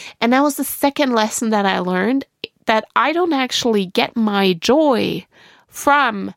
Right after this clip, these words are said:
a certain number at the end of the month. I mean, obviously I need to pay my bills. Obviously I like making money and I like flying business class and I like nice things. But what really <laughs> lights my soul on fire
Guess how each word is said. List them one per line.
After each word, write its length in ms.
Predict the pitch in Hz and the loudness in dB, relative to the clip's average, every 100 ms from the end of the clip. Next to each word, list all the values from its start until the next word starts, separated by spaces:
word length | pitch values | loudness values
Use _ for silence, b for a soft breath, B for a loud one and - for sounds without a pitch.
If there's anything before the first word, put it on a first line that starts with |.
| _ _ _ _ _ - | _ _ _ _ _ -6
a 60 | 233 | -6
certain 520 | - 277 - 233 220 | 0 0 0 -4 0
number 340 | 240 254 233 | 0 2 2
at 160 | 214 208 | 0 -2
the 160 | 214 | -4
end 220 | 214 214 214 | -2 0 0
of 140 | 202 | -2
the 100 | 196 | -4
month. 340 | 190 240 220 | -2 0 -2
I 140 | 202 208 | -2 -2
mean, 220 | 202 202 - | 0 0 0
obviously 380 | 233 254 233 | 0 0 -2
I 60 | 214 | -2
need 180 | 202 202 | -2 -4
to 60 | - | -6
pay 180 | 202 | -4
my 180 | 196 190 | -2 -2
bills. 360 | 196 196 202 220 | 0 0 0 0
Obviously 380 | 208 220 220 208 | 0 0 -2 -2
I 120 | 196 | -2
like 360 | 180 185 285 277 | 0 0 0 0
making 460 | 240 233 214 196 | -2 -2 -2 -2
money 480 | 190 180 180 214 269 B B 247 - | 0 -2 -4 -4 -6 B B -16 -6
and 140 | 220 | 0
I 120 | 220 208 | 2 2
like 380 | 202 196 269 | 2 2 0
flying 460 | - 254 254 226 202 | -2 0 2 2 0
business 360 | 196 190 190 - | -2 -2 -6 -6
class 520 | - 202 190 208 - | -4 -2 -2 -4 -8
and 140 | - 202 | -6 -4
I 160 | 190 | -2
like 440 | 190 190 208 302 - | -2 0 0 0 -2
nice 400 | 202 190 190 - | -4 -2 -4 -6
things. 440 | 202 196 196 196 - B B B - | -4 -4 -4 -6 -12 B B B 0
But 320 | 269 302 - | 4 4 0
what 260 | 208 226 196 | -2 -2 -2
really 640 | 196 277 403 523 480 392 | -2 2 4 6 4 4
<laughs> 0 | |
lights 380 | 359 381 381 - | 4 2 -2 -2
my 160 | 262 262 | -2 -2
soul 380 | - 262 277 | 0 2 2
on 200 | 220 170 | 0 -2
fire 680 | 180 - 240 403 294 185 196 | -4 0 2 2 -2 -2 -4